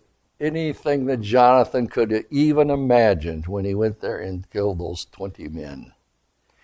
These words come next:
So the Lord saved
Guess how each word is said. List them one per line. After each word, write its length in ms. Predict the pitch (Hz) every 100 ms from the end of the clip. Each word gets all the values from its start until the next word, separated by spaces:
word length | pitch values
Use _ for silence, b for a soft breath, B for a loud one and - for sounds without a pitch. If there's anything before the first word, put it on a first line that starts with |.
| _ _ _ _ _ _ _ _ _
So 280 | - - 110
the 200 | 95 101
Lord 720 | 101 113 156 165 101 107 110
saved 680 | 104 - - 120 117 117 110